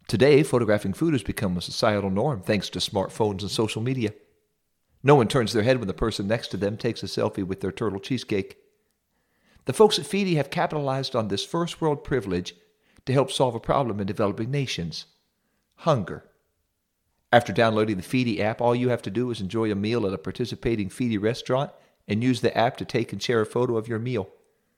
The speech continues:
The restaurant will then donate the cost of one meal to an organization dedicated to ending worldwide hunger. It really is that simple. Joel would have loved to have the Fidi app in his day. Truth be told, he would have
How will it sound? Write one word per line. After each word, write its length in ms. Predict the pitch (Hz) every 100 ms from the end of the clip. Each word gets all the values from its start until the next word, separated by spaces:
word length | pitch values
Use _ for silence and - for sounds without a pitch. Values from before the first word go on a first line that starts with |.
| _ _ _ _ _
The 80 | 117
restaurant 400 | 147 156 151 120
will 80 | 110
then 160 | 156
donate 320 | 135 123 120 -
the 60 |
cost 340 | - 120 120 101
of 140 | 101
one 200 | 113 131
meal 240 | 117 98 95
to 120 | 110
an 80 | 98
organization 720 | 101 107 101 107 101 - 95
dedicated 520 | 110 107 - 104 95
to 60 | -
ending 300 | 104 95 95
worldwide 460 | 110 104 101 101
hunger. 340 | 117 98 95 - _ _ _ _ _
It 120 | 123
really 380 | 127 143 165 151
is 200 | 143 110
that 180 | 104 -
simple. 420 | 165 156 101 - _ _ _ _ _ _ _ _ _ -
Joel 260 | 120 139
would 120 | 113 101
have 80 |
loved 340 | 107 139 147 -
to 60 | 113
have 200 | 107 101
the 80 |
Fidi 360 | - - 95 87
app 160 | 87 -
in 100 | 87
his 220 | 87 -
day. 300 | 76 - - _ _ _ _ _ _ _ -
Truth 200 | 95 -
be 100 | 87
told, 280 | 107 107
he 100 | 92
would 120 | 117 95
have 180 | 82